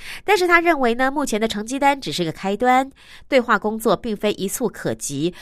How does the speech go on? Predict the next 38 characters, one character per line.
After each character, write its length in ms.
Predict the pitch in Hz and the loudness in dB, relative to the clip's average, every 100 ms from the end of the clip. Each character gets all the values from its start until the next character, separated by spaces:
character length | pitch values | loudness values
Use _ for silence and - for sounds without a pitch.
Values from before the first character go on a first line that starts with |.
| - | -14
他 100 | - | -2
相 260 | 220 349 381 | 0 2 2
信 200 | 427 339 | 0 -2
是 140 | 226 202 | -2 0
会 220 | 202 - | 0 -2
一 100 | 170 | -4
棒 240 | 160 240 180 | 2 2 2
一 100 | 160 | -10
棒 260 | - 190 143 | -4 -4 -4
的 120 | - - | -12 -10
传 240 | 135 135 | -10 -10
承 180 | - 120 | -12 -10
下 240 | - 147 | -8 -8
去 260 | 123 - 175 | -6 -4 -4
的。 260 | - 123 - _ _ _ _ _ _ _ _ - - _ _ _ _ _ _ _ _ - | -4 -8 -8 _ _ _ _ _ _ _ _ -20 -20 _ _ _ _ _ _ _ _ 0
《痞 160 | 262 | 0
子 80 | 277 | 2
英 180 | 320 381 | 0 2
雄》 340 | - 226 226 254 | 6 6 6 4
这 160 | 269 | 4
出 260 | - 254 262 | 4 0 2
戏 240 | - 269 | 0 -2
剧 160 | 220 233 | -2 0
的 140 | 202 | 0
编 200 | 220 247 | 2 -2
剧 240 | 247 247 185 | 0 -2 0
吴 240 | - 190 | 0 0
洛 220 | 254 240 | 4 4
英 280 | 190 262 277 | 4 0 -2
呢， 160 | 262 214 | 0 2
他 160 | 233 | 0
就 100 | 220 | 0
描 240 | 180 165 165 | 0 0 0
述 180 | - 180 | 0 -2
郑 240 | 233 185 | 0 -2
玉 140 | 196 | -2
仁 240 | 156 131 143 | -2 -2 -4
说， 400 | - 208 214 | 2 4 4